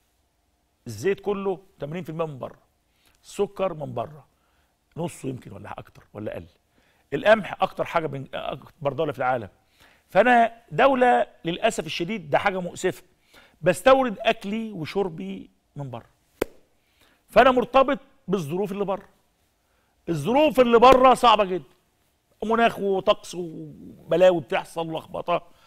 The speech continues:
أثرت على الإنتاج، ارتفعت الأسعار، بنيجي نرفع هنا الأسعار على استحياء وإحنا غناس وكذا،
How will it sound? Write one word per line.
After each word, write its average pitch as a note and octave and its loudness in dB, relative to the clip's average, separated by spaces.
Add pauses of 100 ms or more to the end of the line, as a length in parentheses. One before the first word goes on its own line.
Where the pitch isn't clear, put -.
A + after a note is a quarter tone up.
(180)
أثرت F3 -2
على D#3 2
الإنتاج، F#3+ -2 (200)
ارتفعت D#3 -6
الأسعار، G#3+ 2 (320)
بنيجي G3 0
نرفع G3+ 0
هنا G#3+ 2
الأسعار G3 -2
على F3+ 0
استحياء G3 0
وإحنا E3+ -6
غناس G3 -10
وكذا، G3+ -6